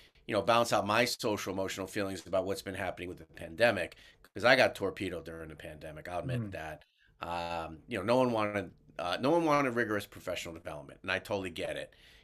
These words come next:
Speaker 1: You know, everyone wanted P D on, um, you know, how do I turn on a computer and what's this thing called the internet?
Speaker 2: <laughs>
Speaker 1: And, and, and really trying to figure out how to maneuver through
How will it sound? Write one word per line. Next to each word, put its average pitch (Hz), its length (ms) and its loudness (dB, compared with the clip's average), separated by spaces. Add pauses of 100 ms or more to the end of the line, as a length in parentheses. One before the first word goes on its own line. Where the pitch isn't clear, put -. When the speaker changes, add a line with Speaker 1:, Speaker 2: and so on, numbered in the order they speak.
Speaker 1:
You 87 80 -8
know, 95 60 4
everyone 120 320 4
wanted 110 260 2
P 101 180 -6
D 95 260 0
on, 90 360 -2
um, 82 420 -6 (320)
you 85 60 -12
know, 80 100 -6 (100)
how 107 100 2
do 110 120 2
I 110 60 2
turn 104 200 -2
on 95 140 0
a 92 40 -4
computer 92 420 -6
and 87 80 -6
what's 90 160 -6
this 85 120 -8
thing 85 160 -8
called 85 180 -8
the 85 120 -8
internet? 76 480 -12 (240)
Speaker 2:
<laughs> - 260 -8
Speaker 1:
And, 95 640 4
and, 95 200 -2
and 92 160 -2
really 98 320 2
trying 98 200 0
to 90 60 -4
figure 90 240 -4
out 85 160 0
how 92 100 2
to 87 80 2
maneuver 87 520 -6
through 82 440 -8